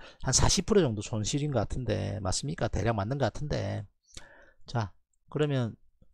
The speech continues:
추후 어떻게 해야 될지도 말씀드려야 되겠죠. 워낙 길게 들고 오셨기 때문에 단번에, 어, 청산하기에는 부담, 본인이 아쉽겠죠. 하지만 적당히 끊으십시오. 만 사천삼백,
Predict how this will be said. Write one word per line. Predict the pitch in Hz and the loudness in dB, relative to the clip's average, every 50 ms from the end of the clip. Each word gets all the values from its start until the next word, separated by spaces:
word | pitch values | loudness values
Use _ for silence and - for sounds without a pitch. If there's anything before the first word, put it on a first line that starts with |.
| _ - | _ -10
추후 | - - - 151 143 123 - - 170 170 170 156 - | -8 -4 -2 -2 -2 -2 0 0 2 2 2 2 2
어떻게 | 117 120 - 135 - 147 | 0 -2 0 2 4 6
해야 | 143 143 139 | 6 6 6
될지도 | 147 143 131 - 120 110 123 | 6 4 4 2 -2 -2 0
말씀드려야 | 110 104 101 101 113 - - 139 147 135 | 0 0 0 -2 -4 -2 0 2 2 2
되겠죠. | 113 101 95 92 - - - 120 104 - - - - - _ _ - - - - - - - - - | 2 -2 -4 -4 -6 -2 -2 -2 -2 -2 -6 -14 -20 -20 _ _ -20 -20 -20 -20 -20 -20 -20 -4 2
워낙 | - 151 170 170 151 - | 4 6 8 6 6 6
길게 | - 123 120 120 123 156 156 | 6 6 6 10 10 10 12
들고 | - 165 175 160 156 | 12 10 10 8 4
오셨기 | 156 131 175 165 - - | 2 2 2 2 0 -2
때문에 | - - 139 135 143 143 147 139 123 113 | 0 0 0 2 2 2 2 4 2 12
단번에, | - - - - - - 156 151 147 139 127 113 101 - - - - - - - - - | 12 12 12 12 12 12 12 10 8 6 6 6 4 2 0 -2 -6 -8 -8 -8 -4 0
어, | 107 110 107 104 104 | 2 2 4 2 2
청산하기에는 | - - 170 135 147 151 147 143 135 135 135 131 123 113 | 2 2 2 4 4 6 6 4 4 2 0 0 0 -2
부담, | - - 123 117 135 135 135 127 120 104 95 | -2 -2 2 4 6 6 6 4 2 -2 -4
본인이 | - 127 135 147 151 139 127 117 | -2 0 0 0 2 2 2 2
아쉽겠죠. | 104 117 113 - - - - 147 - - - 120 98 - | 2 2 0 -2 -2 -2 -2 -2 -2 0 -2 -2 -2 -2
하지만 | - - 147 143 160 156 165 175 180 165 - _ _ - _ _ - - - _ - - _ _ _ - - _ _ _ _ _ _ - | -4 -6 -4 -2 2 4 6 6 4 4 -2 _ _ -20 _ _ -20 -20 -20 _ -20 -20 _ _ _ -20 -20 _ _ _ _ _ _ -10
적당히 | - - 123 - - 151 143 110 | -8 -8 -4 -2 0 0 0 0
끊으십시오. | 92 - 208 208 220 160 - - - - - 110 92 90 101 135 139 _ - - - - - - | -2 -2 0 2 2 2 0 -2 -6 -6 -6 -4 -2 -2 -2 -4 -6 _ -16 -20 -20 -20 -14 -2
만 | - 113 127 156 175 190 185 170 | 4 6 8 8 8 6 6 4
사천삼백, | - 143 127 - - 165 160 156 147 - - 185 190 180 160 151 135 113 - | 4 2 2 2 2 2 2 2 2 2 2 2 2 4 4 4 4 4 2